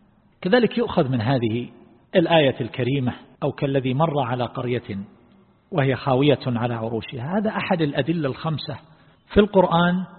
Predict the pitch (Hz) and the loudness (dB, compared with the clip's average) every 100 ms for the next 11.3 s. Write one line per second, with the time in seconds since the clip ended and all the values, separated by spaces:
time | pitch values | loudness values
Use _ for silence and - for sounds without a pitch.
0 | - - 123 147 151 143 147 - - - | -20 -8 0 2 2 -2 -6 -18 -6 -2
1 | 131 - 135 151 147 143 127 123 139 135 | -2 -2 0 0 0 -2 -4 -2 -2 -2
2 | 135 139 - _ 165 135 117 98 - 110 | -4 -8 -14 _ -4 -2 -4 -6 -14 -20
3 | - _ _ - 104 95 110 160 160 - | -20 _ _ -16 -14 -8 -4 -4 -6 -12
4 | - - _ - 113 104 - 92 - - | -20 -20 _ -8 -8 -8 -14 -18 -20 -20
5 | - - - 156 240 220 202 180 151 - | -20 -12 -4 2 4 4 6 6 4 2
6 | 151 147 - 180 208 - - - - - | 0 0 2 2 2 -2 -18 -20 -20 -2
7 | 151 170 139 107 98 120 120 143 156 135 | 0 4 2 2 -4 -6 -2 2 2 2
8 | 101 101 - - - - - 254 220 214 | 0 -4 -12 -20 -20 -6 -2 2 4 4
9 | 220 175 175 170 - 160 151 175 - - | 4 2 0 -2 0 0 0 -4 -12 -20
10 | - _ - 147 160 170 131 120 117 113 | -20 _ 2 4 8 8 8 2 0 -2
11 | 107 110 104 | -4 -6 -8